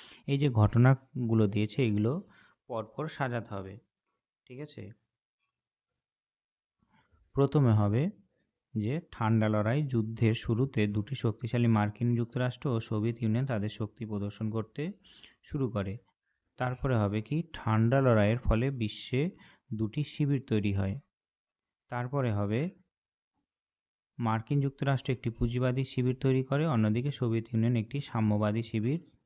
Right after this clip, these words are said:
তৈরি করে। আর শেষ পর্যন্ত অপ-, অপশন দুই, এই দুই মহাশক্তির মধ্যে প্রতিদ্বন্দ্বিতা ঠান্ডা লড়াইয়ের মুখ্য বৈশিষ্ট্য হয়ে ওঠে। তাহলে উত্তর হবে অপশন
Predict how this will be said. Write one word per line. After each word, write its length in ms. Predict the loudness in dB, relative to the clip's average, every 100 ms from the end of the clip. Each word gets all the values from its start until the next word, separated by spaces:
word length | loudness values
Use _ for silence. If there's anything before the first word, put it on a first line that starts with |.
| _ _ _ _ _
তৈরি 240 | -6 -2 -2
করে। 340 | -2 -4 -4 -10 _ _ _ _ _ _ _ -6
আর 320 | -2 0 -2
শেষ 320 | -4 -6 -4
পর্যন্ত 500 | -2 0 2 2 2 0 -2 -8 _ _ -10
অপ-, 300 | -8 -8 _ _ _ _ _ _ _ _ _ _ _ _ _ _ _ _ _ -12
অপশন 440 | -8 -4 -2 0
দুই, 320 | 0 0 -2 -6
এই 180 | -2 -2
দুই 200 | 0 0
মহাশক্তির 540 | 2 0 -4 -6 -2
মধ্যে 260 | 0 0 -2
প্রতিদ্বন্দ্বিতা 720 | -4 -2 0 2 2 0 -4
ঠান্ডা 380 | -2 -2 0 0
লড়াইয়ের 380 | 0 0 0
মুখ্য 320 | 0 -2 -4 -4
বৈশিষ্ট্য 400 | -4 -6 -6 -2
হয়ে 160 | 0
ওঠে। 300 | 0 -2 -8 -10 _ _ _ _ _
তাহলে 160 | -6 -2
উত্তর 380 | -2 -4 -2 0
হবে 280 | 0 0 -2
অপশন 560 | -4 -6 -2 0 0